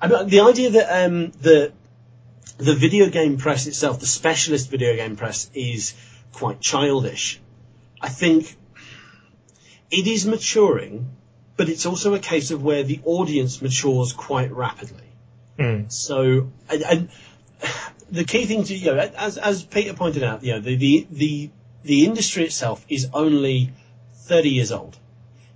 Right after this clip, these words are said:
Speaker 1: It's not like film. Film, film critics, you can get elderly men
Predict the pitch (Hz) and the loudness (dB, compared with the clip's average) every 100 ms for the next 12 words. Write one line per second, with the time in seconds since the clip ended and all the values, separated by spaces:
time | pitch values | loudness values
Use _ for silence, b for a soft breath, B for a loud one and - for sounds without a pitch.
0 | - 165 - - 190 208 151 165 165 - | -8 -4 -4 0 2 2 2 0 0 -2
1 | - - 202 175 107 107 127 - 269 294 | -12 -6 -2 0 -2 -6 -10 -2 2 4
2 | 254 - - _ _ - 262 233 220 180 | 4 -2 -14 _ _ -2 -2 0 0 0
3 | 147 - 165 165 160 165 135 - - - | 0 -2 -6 -4 -2 2 0 -2 -18 -2
4 | 165 185 165 151 147 139 135 110 98 101 | 0 2 0 2 2 2 2 0 -4 -12